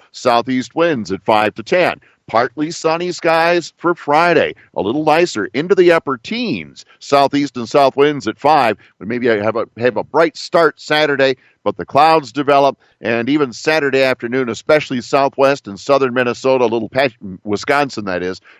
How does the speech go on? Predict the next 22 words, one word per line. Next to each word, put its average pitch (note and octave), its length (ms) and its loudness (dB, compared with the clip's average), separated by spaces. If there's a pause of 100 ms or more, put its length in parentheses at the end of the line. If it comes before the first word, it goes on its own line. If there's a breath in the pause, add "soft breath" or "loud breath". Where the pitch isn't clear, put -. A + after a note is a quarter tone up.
a G2 60 -2
little A2+ 180 0
patchy C3 380 -4
drizzle A#2+ 420 2
or G2 80 -2
freezing D3 560 -4
drizzle A#2 320 2
may D3 320 2
begin C#3 400 0
to B2 120 -2
develop. B2 420 2 (320 soft breath)
But G#2 180 -2
upper F3 320 0
thirties F3 680 0
on G#2 180 0
Saturday, C3 540 2
Pam, B2+ 360 -2
southwest A#2+ 600 0
winds B2 280 -2
five B2 340 2
to A2+ 100 -8
ten. B2 320 -2